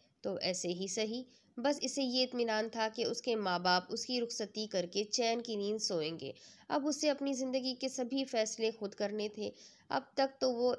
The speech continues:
इन पर इन्हिसार किए हुए थी, अब और नहीं।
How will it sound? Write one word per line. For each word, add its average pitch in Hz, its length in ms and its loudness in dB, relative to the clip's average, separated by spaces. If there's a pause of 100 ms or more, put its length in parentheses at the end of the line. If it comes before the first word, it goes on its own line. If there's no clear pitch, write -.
इन 233 140 2
पर 240 140 0
इन्हिसार 220 600 0
किए 233 260 0
हुए 262 300 0
थी, 214 360 -6
अब 247 220 -4
और 190 240 2
नहीं। 160 340 -6